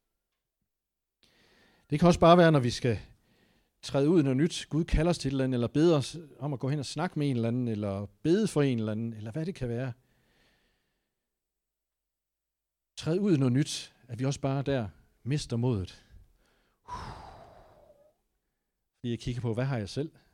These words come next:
Hvad kan jeg selv? Men Gud har ikke givet dig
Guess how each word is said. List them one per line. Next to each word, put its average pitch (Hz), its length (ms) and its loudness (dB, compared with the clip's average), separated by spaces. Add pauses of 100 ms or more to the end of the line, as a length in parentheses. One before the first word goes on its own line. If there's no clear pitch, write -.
(160)
Hvad 104 220 -18
kan 113 200 -10
jeg 110 120 -6
selv? 139 260 -10 (4000)
Men 110 80 -10
Gud 175 180 -4
har 160 60 2
ikke 160 120 -2
givet 135 160 0
dig 113 180 -2